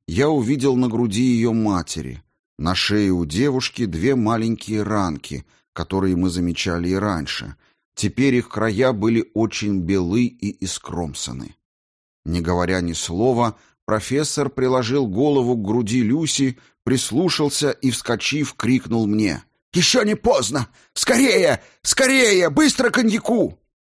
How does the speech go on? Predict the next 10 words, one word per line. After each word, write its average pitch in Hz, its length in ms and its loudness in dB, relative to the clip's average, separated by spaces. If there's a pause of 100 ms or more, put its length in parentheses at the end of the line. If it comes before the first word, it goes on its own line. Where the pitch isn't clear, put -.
(180)
Я 85 200 -2
бросился 87 540 -2
вниз. 87 480 -2 (340)
Обнаружив 120 640 0
бутылку, 143 640 0
понюхал 131 640 0
и - 120 -6
попробовал 120 640 0
её 101 220 0
содержимое, 104 880 -2